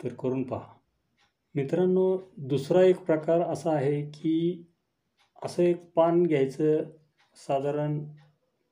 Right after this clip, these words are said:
पिवळट रंगाचं, पोपटी जे म्हणतो ते, डार्क पान घ्यायचं नाही, एकदम गडद हिरवं डार्क पान नाही घ्यायचं. तर असं साधारण पोपटी कलरचं पान, फेंट हिरव्या कलरचं पान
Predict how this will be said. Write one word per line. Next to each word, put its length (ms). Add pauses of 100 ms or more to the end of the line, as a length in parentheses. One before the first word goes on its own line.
(260)
पिवळट 440
रंगाचं, 400
पोपटी 480
जे 100
म्हणतो 380
ते, 320 (720)
डार्क 360
पान 400
घ्यायचं 420
नाही, 340 (300)
एकदम 380
गडद 380
हिरवं 420
डार्क 260
पान 360
नाही 180
घ्यायचं. 340 (1200)
तर 120
असं 260
साधारण 720
पोपटी 460
कलरचं 400
पान, 380 (340)
फेंट 280
हिरव्या 340
कलरचं 420
पान 340